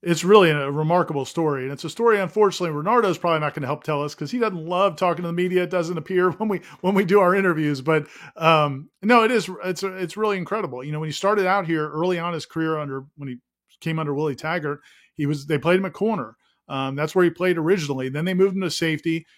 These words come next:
and he was okay at safety. I didn't think he was anything special. And then he got injured. He was out most of last season with injuries. And, and then you, you know, you've got Jamie Robinson emerging and Hakeem Dent emerging, and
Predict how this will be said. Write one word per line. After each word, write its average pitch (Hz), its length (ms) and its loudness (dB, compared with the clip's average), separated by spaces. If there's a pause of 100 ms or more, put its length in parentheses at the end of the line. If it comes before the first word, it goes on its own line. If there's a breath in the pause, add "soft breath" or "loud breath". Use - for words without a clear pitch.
(180 soft breath)
and 185 140 0
he 285 60 4
was 262 140 2
okay 170 340 2
at 165 80 -4
safety. 160 320 -2
I 160 80 0
didn't 165 200 -4
think 160 160 -6
he 160 80 -6
was 143 100 -4
anything 151 220 -6
special. 156 580 -2 (280)
And 156 140 0
then 180 80 2
he 175 60 0
got 151 200 -2
injured. 180 360 0
He 151 80 -4
was 135 140 -6
out 175 300 0
most 165 240 -2
of 160 100 -6
last 170 260 -2
season 160 220 -6
with 143 100 -8
injuries. 170 480 -4
And, 123 180 -8 (300 soft breath)
and 143 80 -6
then 160 80 -2
you, 165 220 -4
you 175 120 -6
know, 127 60 -4
you've 127 100 -8
got 123 120 -6
Jamie 127 240 -6
Robinson 185 500 0
emerging 175 460 -2
and 127 140 -8 (160)
Hakeem 131 360 -4
Dent 160 280 -4
emerging, 175 540 -4 (220 soft breath)
and 135 340 -6